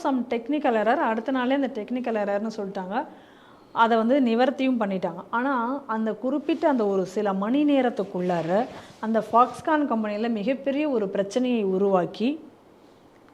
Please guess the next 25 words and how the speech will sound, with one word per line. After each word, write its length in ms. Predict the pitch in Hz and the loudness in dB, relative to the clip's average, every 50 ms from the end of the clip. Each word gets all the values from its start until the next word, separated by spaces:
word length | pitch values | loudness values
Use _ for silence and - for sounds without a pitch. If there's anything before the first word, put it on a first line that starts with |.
| - - - - - - - - - | -20 -20 -20 -20 -20 -20 -20 -20 -10
அந்த 340 | - 202 240 254 262 247 226 | -4 -2 0 2 2 2 2
கம்பெனியவே 920 | 196 - - 220 226 254 294 302 359 330 311 302 277 254 233 233 269 311 302 | 0 0 0 2 2 2 2 0 0 2 2 2 2 2 2 2 0 0 0
வந்து 480 | 247 220 208 208 208 277 320 311 311 320 | 0 -2 -4 -2 -2 -2 -2 -2 -2 -4
இங்கேருந்து 460 | 233 220 233 240 226 220 226 240 254 | -4 -2 -2 0 -2 -2 -2 -2 -2
ஓட 340 | 285 262 208 196 202 214 226 | -2 0 0 0 2 2 0
வச்சாங்க. 440 | 202 180 165 - 175 165 165 - - - - - - - - - - - - - - | 0 -2 -4 -6 -10 -10 -10 -12 -18 -18 -20 -20 -20 -20 -20 -20 -20 -20 -20 -18 -6
அதுக்கு 360 | - 233 269 330 359 370 330 | 2 2 4 4 4 2 2
வந்து 220 | 277 269 294 339 262 - | 2 2 2 -2 -4 -2
சைனா 420 | - 233 220 240 285 311 320 294 247 | -2 0 0 0 0 2 2 2 2
வந்து 260 | 220 220 233 277 302 | 0 0 0 0 0
பேக்ரவுண்டில் 680 | 240 208 202 202 220 220 220 220 214 202 196 208 214 202 | 0 2 4 4 4 4 2 -2 -2 -2 0 -2 -2 -2
ஹெல்ப் 180 | 208 202 220 208 - | 0 -4 -4 -2 -4
பண்ணாங்க. 520 | 214 190 185 180 170 165 175 202 285 349 - - - - - - - - | -4 -4 -4 -4 -6 -4 -2 -2 -2 -2 -4 -14 -20 -20 -20 -20 -16 -8
அப்ப 420 | 214 214 - 302 285 233 208 208 | -8 -4 2 4 4 4 4 2
அதனு-, 200 | 214 240 247 240 | 2 0 -2 -2
அதனுடைய 540 | - - 202 214 226 240 233 220 220 208 196 | 0 -2 -2 0 0 0 0 0 0 0 0
வெ-, 180 | 196 196 220 208 | 0 -2 -2 -2
இங்க 180 | 220 226 240 | -2 -2 0
உள்ளவங்க 280 | 226 233 233 220 220 208 | 0 2 2 0 0 0
அதுக்கு 460 | 202 190 185 185 185 - 185 180 180 - | -2 -2 -4 -4 -4 -2 -2 -2 -2 -2
ஹெல்ப் 180 | 202 214 208 - | -4 -6 -4 -4
பண்ணி 320 | 202 190 190 220 294 381 - - - - - - - - - | -4 -4 -2 -4 -4 -6 -8 -16 -20 -20 -20 -20 -20 -16 -12
அந்த 220 | 208 202 196 190 | -10 -8 -8 -6
கம்பெனியை 560 | 196 202 202 220 226 254 233 214 240 254 226 | -4 -2 -2 -2 0 -2 0 0 0 0 0
இங்கேருந்து 320 | 190 180 180 180 190 214 | -2 -2 -2 -2 -4 -4